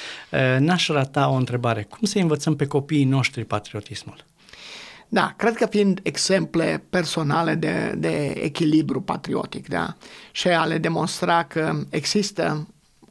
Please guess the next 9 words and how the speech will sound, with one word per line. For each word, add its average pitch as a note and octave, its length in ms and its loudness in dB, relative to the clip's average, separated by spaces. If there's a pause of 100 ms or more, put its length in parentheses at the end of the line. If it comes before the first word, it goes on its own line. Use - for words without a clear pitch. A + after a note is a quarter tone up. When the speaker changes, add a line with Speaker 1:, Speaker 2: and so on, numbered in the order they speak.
(380)
Speaker 2:
o, D#3+ 340 2 (300)
o C#3+ 120 -6
cale F3+ 260 2
de D#3+ 100 0
mijloc E3 520 0
între D#3 300 -4
extreme. - 680 -2 (880)
Um, - 220 -4 (160)
în, E3+ 200 0